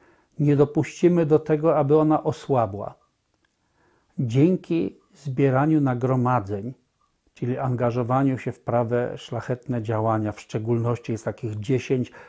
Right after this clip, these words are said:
sposobów darmicznego postępowania, tak jak na przykład szukanie tego, gdzie mogę słuchać nauk, przebywać w obecności innych bodhisattvów czy duchowych mistrzów, w jaki sposób mogę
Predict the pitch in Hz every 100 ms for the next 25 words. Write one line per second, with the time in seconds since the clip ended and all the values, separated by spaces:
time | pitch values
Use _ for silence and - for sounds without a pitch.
0 | - - - 131 - 123 127 113 117 120
1 | 123 - 123 117 120 123 - 139 117 127
2 | 107 113 110 104 101 - _ _ _ _
3 | - - 113 - 113 - - 117 - -
4 | - - - 127 - 117 120 120 113 117
5 | 113 120 107 107 120 117 113 113 120 -
6 | 117 123 117 117 110 113 107 107 _ -
7 | 117 123 127 117 117 120 123 - 123 127
8 | - - 123 127 - - - _ - 143
9 | 135 110 117 123 135 - 117 123 - -
10 | 120 117 - 120 123 127 123 139 - 123
11 | 123 - - - 127 120 - - - -
12 | 127 131 - - - 139 - 135 131 131
13 | 131 135 135